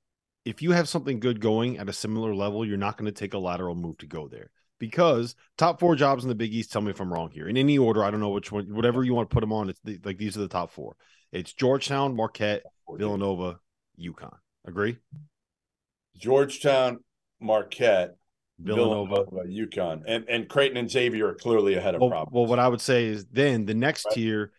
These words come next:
Speaker 1: you got Creighton and you got Xavier, who are arguably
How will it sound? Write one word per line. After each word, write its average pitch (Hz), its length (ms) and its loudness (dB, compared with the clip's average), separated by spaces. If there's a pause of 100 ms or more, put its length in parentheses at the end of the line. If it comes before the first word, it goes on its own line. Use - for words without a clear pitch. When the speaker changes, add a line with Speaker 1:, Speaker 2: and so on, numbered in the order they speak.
(320)
Speaker 1:
you 110 120 -4
got 110 200 0
Creighton 156 580 -2
and 113 120 -2
you 123 80 2
got 120 220 0
Xavier, 95 460 -4
who 117 160 0
are 120 160 2
arguably 131 880 2